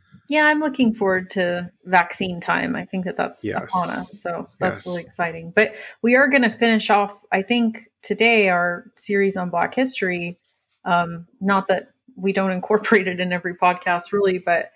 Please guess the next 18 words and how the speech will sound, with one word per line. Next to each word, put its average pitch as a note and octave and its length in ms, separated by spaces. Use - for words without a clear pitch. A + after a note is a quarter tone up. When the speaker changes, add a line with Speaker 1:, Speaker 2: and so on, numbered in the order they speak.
Speaker 1:
um, F3 280
I F3 80
think B3+ 160
our F3 100
special A#3 420
series F#3 460
that - 180
we F#3 300
decided F3 540
to F3+ 120
do, E3+ 500
um, E3+ 520
we'll F#3 100
be F#3 100
rounding E3+ 360
that E3 140
off E3+ 200
today. G3+ 340